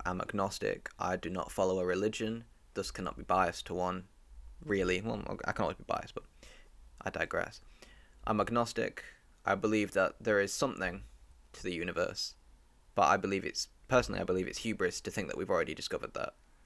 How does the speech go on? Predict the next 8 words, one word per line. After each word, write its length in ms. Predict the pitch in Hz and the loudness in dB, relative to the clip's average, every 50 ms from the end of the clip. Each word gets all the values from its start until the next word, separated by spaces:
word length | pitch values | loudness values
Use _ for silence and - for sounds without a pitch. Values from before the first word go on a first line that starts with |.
| - - - - - - - - - - - - - - | -20 -20 -20 -20 -20 -20 -20 -20 -20 -20 -20 -20 -8 0
But 100 | - 104 | 6 8
that's, 180 | 113 107 - | 8 8 6
of 80 | - - | 4 0
course, 220 | - 107 101 - | 2 2 2 2
my 120 | 98 92 92 | 0 -2 0
own 120 | 92 87 | 0 -2
opinion. 460 | 80 - - 107 98 92 90 95 - - - - - - - - - - - - - - - - - - - | -2 0 2 2 2 2 -2 -6 -8 -12 -16 -20 -20 -20 -20 -20 -20 -20 -20 -20 -20 -20 -20 -20 -18 -4 2
I 460 | 107 104 104 104 104 104 98 87 - | 4 6 6 8 6 6 4 4 2